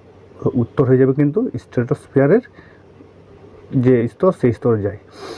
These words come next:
পরের প্রশ্ন, মিথেন হাইড্রেট, হাইড্রেট কি? মিথেন হাইড্রেট হলো এক ধরনের কঠিন ক্যাথোরেট যৌগ, যা জল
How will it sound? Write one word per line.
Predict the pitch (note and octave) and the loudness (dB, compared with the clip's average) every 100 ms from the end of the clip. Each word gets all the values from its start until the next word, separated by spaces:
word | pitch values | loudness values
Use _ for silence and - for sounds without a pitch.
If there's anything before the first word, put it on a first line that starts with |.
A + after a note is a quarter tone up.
| - - - | -18 -8 -2
পরের | C#3+ | -2
প্রশ্ন, | D3+ - F3+ A3 - - A2 | -2 -4 -4 -6 -10 -10 0
মিথেন | A#2+ C#3+ D3 F#3 G#3 E3 - | 4 4 2 -2 -2 -8 -12
হাইড্রেট, | - A#2+ B2+ C#3 F3+ G3+ - - - - - - - - - | -4 0 0 2 2 0 -8 -20 -20 -20 -20 -20 -20 -20 -10
হাইড্রেট | - B2 B2+ F#3+ F#3 - | -2 -2 2 0 0 -10
কি? | A#2 F#2+ - - - - - - - - - - | -8 -8 -12 -20 -20 -20 -20 -20 -20 -20 -20 -2
মিথেন | C#3 C3 C3 F#3 | 2 2 2 0
হাইড্রেট | D3 D3+ E3+ D#3+ | 2 0 0 2
হলো | F3+ | 2
এক | D3+ B2+ | 2 2
ধরনের | D3+ D#3+ C#3+ | 2 0 0
কঠিন | C3 A#2+ E3+ G3 - - - - _ - - - - - - - - - - - - - - - | -2 0 -2 -4 -14 -20 -20 -20 _ -20 -20 -20 -20 -20 -20 -20 -20 -20 -20 -20 -20 -20 -20 -4
ক্যাথোরেট | - B2 - D3+ E3+ G3 - - - A2 | 0 0 0 0 0 -2 -12 -20 -8 0
যৌগ, | C3+ C#3+ G2+ G2 _ - - - B2 | 2 2 -2 -14 _ -20 -20 -10 -4
যা | B2+ | -2
জল | A#2 C3 C3 F#3 | -2 0 0 0